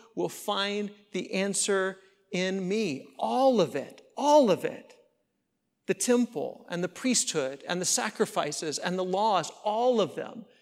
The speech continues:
were to bring the people of Israel and even the whole world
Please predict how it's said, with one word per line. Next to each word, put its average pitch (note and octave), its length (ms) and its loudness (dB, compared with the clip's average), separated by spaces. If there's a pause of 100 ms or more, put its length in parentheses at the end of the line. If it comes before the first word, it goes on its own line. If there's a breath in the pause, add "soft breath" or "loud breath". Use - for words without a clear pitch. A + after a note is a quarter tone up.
(300 soft breath)
were E3+ 120 -2
to F3+ 140 -4
bring G#3+ 540 -2
the F3+ 80 -6
people A3 400 -4
of E3+ 120 -2
Israel C#3 480 0
and F3+ 140 2
even A3+ 380 4 (340 loud breath)
the F3+ 180 4
whole B3 360 4
world A#3 560 -2